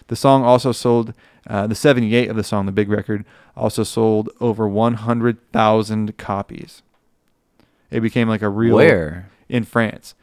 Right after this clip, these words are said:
Speaker 1: It
Speaker 2: Okay.
Speaker 1: became, like, a real political stance to
Speaker 2: Oh, wow.
Speaker 1: sing that song, to own that record,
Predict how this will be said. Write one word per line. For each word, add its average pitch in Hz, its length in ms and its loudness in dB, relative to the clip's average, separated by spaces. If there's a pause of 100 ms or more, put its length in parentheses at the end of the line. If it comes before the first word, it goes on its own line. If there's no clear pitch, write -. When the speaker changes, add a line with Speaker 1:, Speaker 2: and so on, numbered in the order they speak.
(200)
Speaker 1:
It - 80 -8
Speaker 2:
Okay. 113 100 0
Speaker 1:
became, 113 280 0
like, 107 200 -2
a 107 60 -2
real 110 240 4
political 113 520 0
stance - 540 -6
to 104 420 -4 (420)
Speaker 2:
Oh, 147 120 2
wow. 113 260 0
Speaker 1:
sing 123 460 0
that 117 200 -2
song, 107 420 0
to 113 160 -6
own 113 280 -2
that 107 220 -4
record, 104 480 -6